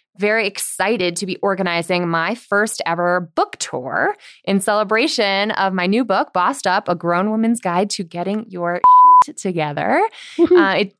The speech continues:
Speaker 1: debuts on May twenty-first, and I'll be going on a ten city tour, which is all my doing, right? This is, like, my self-inflicted expectation.
Speaker 2: Yes.
Speaker 1: And even my publishers were like, "You know, you don't need to do it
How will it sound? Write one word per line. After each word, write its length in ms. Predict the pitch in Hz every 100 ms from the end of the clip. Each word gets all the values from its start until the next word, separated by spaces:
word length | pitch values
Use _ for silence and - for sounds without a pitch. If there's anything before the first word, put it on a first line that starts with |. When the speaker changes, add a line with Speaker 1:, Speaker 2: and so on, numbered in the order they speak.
| -
Speaker 1:
debuts 720 | 233 302 370 311 320 381 403
on 160 | 330 262
May 280 | 226 233 254
twenty-first, 1000 | - 233 302 330 175 175 359 - - - - - - -
and 280 | 220 214 214
I'll 120 | 208
be 100 | 220
going 200 | 226 220
on 60 | 214
a 40 |
ten 340 | 208 - 226 247
city 300 | - 214 202
tour, 580 | - 427 403 135 85 - _ _
which 140 | - 277
is 140 | 294
all 260 | 269 285 294
my 280 | 240 233 233
doing, 440 | 160 185 165 110
right? 220 | 165 180 190
This 140 | 269
is, 80 | 277
like, 160 | 254
my 340 | 208 214 226 226
self-inflicted 960 | 220 - 202 208 202 190 208 190 190 175
expectation. 920 | 175 - 165 156 - 151 - 147 73
Speaker 2:
Yes. 300 | 98 85 - - - _ - -
Speaker 1:
And 720 | 247 240 226 220 208 208 202 -
even 200 | 285 349
my 120 | 262
publishers 520 | 202 226 214 - 196 185
were 100 | 180
like, 180 | 185
"You 60 | 262
know, 160 | 320 339
you 140 | 254
don't 340 | 233 311 440
need 200 | 415 392 -
to 100 | 240 -
do 160 | 269 262
it 140 | 247